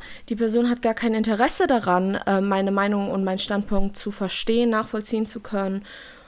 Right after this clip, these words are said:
oder, ähm, sich auch überzeugen zu lassen von den richtigen Argumenten, was ja im Grunde eine, eine Diskussion gehst du im Grunde dann ein, wenn du auch bereit bist, die Seite des Gegenüber zu betrachten. Deswegen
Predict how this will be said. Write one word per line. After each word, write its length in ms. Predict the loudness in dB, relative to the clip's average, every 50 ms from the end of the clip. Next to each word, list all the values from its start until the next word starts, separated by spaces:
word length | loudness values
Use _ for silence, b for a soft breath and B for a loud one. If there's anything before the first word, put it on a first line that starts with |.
| B B B B
oder, 580 | 0 2 4 4 4 4 2 2 2 2 0 0
ähm, 420 | 0 0 0 0 0 -2 -4 -6 -4
sich 360 | -2 0 2 2 0 0 0
auch 200 | 2 2 2 4
überzeugen 600 | 2 2 2 2 0 2 4 4 4 4 2 0 -2
zu 160 | -2 -4 -4
lassen 460 | -2 -4 -4 -4 -4 -2 -2 -2 -2 -4 b b b b b b b b
von 200 | b 0 2 2
den 140 | 4 4 2
richtigen 420 | 2 0 0 -2 -2 -4 -2 -2 -2
Argumenten, 580 | -2 -2 -2 0 0 0 -2 -2 -2 0 0
was 180 | 2 2 2 2
ja 120 | 0 0
im 100 | 0 -2
Grunde 540 | -2 -2 0 0 2 2 2 2 2 2 2
eine, 300 | 0 0 0 -2 -2 -2
eine 200 | 0 0 0 0
Diskussion 840 | 0 0 0 0 0 0 0 -2 -2 2 4 4 6 6 4 2 0 -2 -8 -20 -8 -2
gehst 340 | 0 2 4 4 4 2 2
du 80 | 0 0
im 160 | 0 -2 -2
Grunde 380 | -2 0 0 2 2 2 2 2
dann 340 | 2 4 4 4 4 2 2
ein, 360 | 2 2 4 6 6 4 4 2 -4 -8 B B B B B B B B B B B B B B
wenn 400 | 0 4 6 6 6 6 4 4
du 180 | 2 2 2 4
auch 200 | 4 2 2 2
bereit 460 | 0 0 2 2 2 2 0 0 -2
bist, 480 | 0 0 0 0 0 -2 -4 -8 -10 -8
die 200 | -4 -2 -2 0
Seite 340 | 2 2 0 0 0 -2 -2
des 180 | -2 -4 -2
Gegenüber 540 | -2 -2 0 0 0 0 2 4 4 4 2
zu 160 | 2 -2 -2
betrachten. 500 | -2 -2 -2 0 -2 -2 -2 -2 -2 0
Deswegen 560 | 0 0 2 2 4 4 4 4 4 2 0